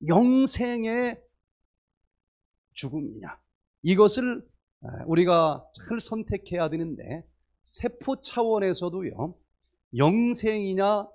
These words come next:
영멸이냐, 이 둘 사이에서 정말 치열한 대쟁투가 있다는 것입니다. 이 세상은 육적인 세상이나 영적인 세상이나 만든 분이 한 분이기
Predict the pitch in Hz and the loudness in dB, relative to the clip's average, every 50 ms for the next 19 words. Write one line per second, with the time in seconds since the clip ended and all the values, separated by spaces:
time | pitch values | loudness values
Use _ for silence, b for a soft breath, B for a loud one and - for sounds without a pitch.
0 | _ _ - 127 139 147 165 185 180 180 175 170 160 147 143 139 131 127 135 156 | _ _ -2 0 2 2 2 2 0 0 -2 -2 -2 -2 -2 -4 -4 -2 0 0
1 | 175 180 180 185 - _ _ _ _ _ _ _ - 160 214 240 - - - - | 0 -2 -4 -8 -14 _ _ _ _ _ _ _ -4 -4 -4 -4 -4 -6 -6 -4
2 | 180 208 196 - - 220 196 190 185 180 180 175 170 170 - 107 110 147 185 - | -4 -2 -2 -2 -2 0 0 0 0 -2 -2 -2 -4 -6 -6 -6 -8 -8 -8 -8
3 | - _ _ _ _ _ _ - - - 226 247 247 247 170 - - - - - | -12 _ _ _ _ _ _ -18 -14 -10 -8 -6 -6 -8 -8 -8 -8 -6 -4 -4
4 | - - 285 285 294 285 285 285 285 285 277 269 - - 240 - 254 262 247 247 | -2 -2 2 4 4 6 6 6 4 4 2 2 0 0 0 0 -2 -4 -8 -8
5 | 247 - 214 220 220 214 208 - - 196 196 214 233 233 208 - - - - - | -10 -10 -6 -6 -6 -6 -6 -8 -8 -8 -8 -8 -8 -10 -10 -12 -12 -16 -16 -16
6 | - - - - _ _ _ _ _ _ _ _ _ _ _ _ _ _ _ _ | -16 -18 -20 -20 _ _ _ _ _ _ _ _ _ _ _ _ _ _ _ _
7 | _ _ _ _ _ _ _ _ _ _ _ _ _ _ _ _ _ _ - 156 | _ _ _ _ _ _ _ _ _ _ _ _ _ _ _ _ _ _ -4 0
8 | 202 247 240 - - 220 202 202 220 220 220 165 107 - _ _ _ _ _ - | 0 0 0 0 -2 -2 -2 0 -2 -2 -4 -6 -8 -10 _ _ _ _ _ -4
9 | 135 180 220 - - - 247 233 220 226 226 220 170 208 208 180 208 196 190 196 | -2 -2 -2 -2 -2 0 0 2 2 0 -2 -2 -2 0 0 2 2 2 2 2
10 | 196 196 208 202 - - 147 175 202 220 220 - 226 220 208 214 208 165 196 196 | 2 2 2 0 0 4 6 6 6 6 2 -2 -2 -2 -2 -2 -4 -4 -4 -2
11 | 196 202 196 190 190 202 208 214 202 B B B - 143 147 175 214 233 226 233 | 0 0 0 0 2 2 0 0 -2 B B B 4 6 6 6 6 4 2 2
12 | 226 226 208 202 214 214 196 165 220 233 233 220 240 247 240 233 | 0 -2 -2 -2 -2 -2 0 0 0 -2 -2 -2 -4 -4 -4 -6